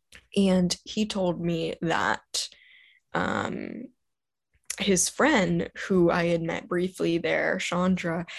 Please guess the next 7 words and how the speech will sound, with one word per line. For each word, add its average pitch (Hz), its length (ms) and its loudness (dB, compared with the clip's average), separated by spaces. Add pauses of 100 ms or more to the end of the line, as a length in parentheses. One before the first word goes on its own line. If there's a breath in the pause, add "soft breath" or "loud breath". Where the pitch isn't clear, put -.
(220 loud breath)
had, 196 560 -2 (160)
um, 175 580 -4 (160)
the 175 500 2
disease 170 680 0
as 175 260 -2
well. 214 600 0 (1000 soft breath)
And 165 640 0